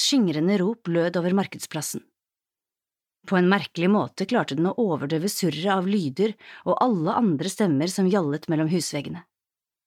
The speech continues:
Det var en skjult, men nøye innstudert trussel bak ordene. Hun satt ved en liten kjerre i det ene hjørnet av den steinbelagte plassen, og folk hastet skyndsomt forbi henne.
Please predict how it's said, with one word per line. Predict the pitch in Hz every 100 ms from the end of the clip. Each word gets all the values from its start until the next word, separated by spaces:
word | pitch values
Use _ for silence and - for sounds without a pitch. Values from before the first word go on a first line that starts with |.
| _ _ _ _ _ _ -
Det | 185
var | 202
en | 233
skjult, | - 240 269 - - - _ _ _ -
men | 185 202 220
nøye | 254 220 160 165 226 - 196
innstudert | 165 - 175 196 214 - -
trussel | 180 - - 226 196
bak | 185 190
ordene. | 160 180 196 _ _ _ _ _ _ _ _ _ _ _ -
Hun | 180 175
satt | 170 -
ved | 170
en | 180
liten | 170 - 175
kjerre | 233 196 175 220
i | 208
det | 165 165
ene | 202 151 175
hjørnet | 190 151 147 185 160
av |
den | 165
steinbelagte | - 208 175 143 151 143 196
plassen, | 185 160 - 226 - _ _ - -
og | 185
folk | - 220 262 -
hastet | 262 - 214 -
skyndsomt | 254 196 - 180 175
forbi | 220 180 151
henne. | 147 180